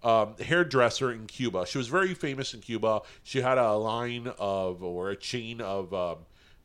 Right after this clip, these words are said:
uh, salons and what have you. So obviously, uh, when she left Cuba, she, uh, opened up her brand here in, in the U S, and she was headquartered in Miami. And, um, she had a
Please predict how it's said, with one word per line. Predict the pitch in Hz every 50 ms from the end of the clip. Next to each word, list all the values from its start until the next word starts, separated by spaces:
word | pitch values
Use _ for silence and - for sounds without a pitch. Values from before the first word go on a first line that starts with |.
| - -
uh, | 82 85 85 80 78 78 76 69 64 58 50 - - _ - _ - - - -
salons | - - 127 117 120 127 127 123 123 123 123 120 113 107 101
and | 107 98 98 92 95 82 67 69
what | 104 107 -
have | 101 90 90 90
you. | 90 90 92
So | - - 160 147 139 - - - - - -
obviously, | 147 151 151 175 165 - - 180 170 160 151 147 - - - - _ -
uh, | 120 117 117 120
when | 123 123 123
she | - - 151
left | 139 139 143 - - -
Cuba, | - 151 139 143 170 175
she, | - - - 139 123 120 120 123 131 131 - - - -
uh, | 117 113 104 95 92 - - -
opened | 127 123 - 139 127 127
up | 127 123 -
her | 131 120
brand | 98 104 110 110 113 117 135 131
here | - - - 107 104 110 110 107
in, | 104 117 107 95 98 95 92 -
in | - 107 98 98 101 98
the | 98 98
U | 98 113 123 110 101
S, | 117 160 - - - - - - - - - -
and | 104
she | - - 127
was | 110 110 -
headquartered | 123 117 113 - - 135 127 123 123 110
in | 110 95
Miami. | 95 98 101 110 120 123 113 101 95 92 - - - - - _ _
And, | 131 131 127 123 123 123 120 120 117 107
um, | 131 127 123 123 120 117 117 120 117 120 - _ _ - -
she | 147 - - - 165
had | 175 214 240
a | 233 160 135